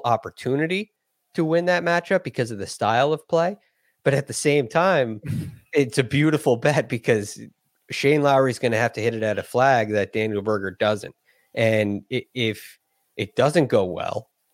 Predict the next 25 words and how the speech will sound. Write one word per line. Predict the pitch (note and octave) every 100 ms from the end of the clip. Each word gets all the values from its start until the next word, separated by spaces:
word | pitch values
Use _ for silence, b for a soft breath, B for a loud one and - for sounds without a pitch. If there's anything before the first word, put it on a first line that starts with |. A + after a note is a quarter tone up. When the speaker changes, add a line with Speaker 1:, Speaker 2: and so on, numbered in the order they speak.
| _
Speaker 2:
Yeah. | G2 D2 C#2+ -
Speaker 1:
I | C#3+
mean, | C3+
you | D3
could | F#3 A3
have | D#3+ B2+
a |
three-shot | - C#3+ C3 - A#2 G#2+
lead | A#2 C#3+ C3
on | G#2 G2+
seventeen | - B2 G#2+ - D3 C3 A2
and | G2
Berger's | A#2 A2+ A2 -
down, | G#2+ G2+ G2+ -
uh, | A2+ G#2 G#2
Lowry's | C#3 A#2 C3 A#2+ A2
down | B2 G#2+ G2
two, | - E3 C#3+ G#2 - _ -
and | C3
he's | A#2 -
cleaning | - E3 D3+ A#2+
up | C#3 C#3+
in | A2+
the | G#2+
matchup. | A#2 C#3+ D3+ A2 G2